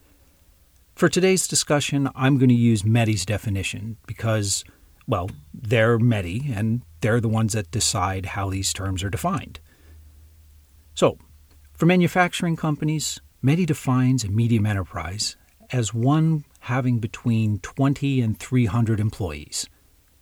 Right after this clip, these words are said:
Firms with less than twenty employees are small enterprises, and those with more than three hundred are considered large enterprises.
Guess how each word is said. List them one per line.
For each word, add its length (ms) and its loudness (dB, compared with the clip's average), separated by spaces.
Firms 400 0
with 220 -6
less 240 -2
than 180 -6
twenty 280 0
employees 520 0
are 60 -4
small 360 0
enterprises, 800 0
and 100 4
those 260 4
with 160 2
more 220 2
than 160 0
three 320 0
hundred 400 0
are 100 0
considered 640 -2
large 380 0
enterprises. 760 -10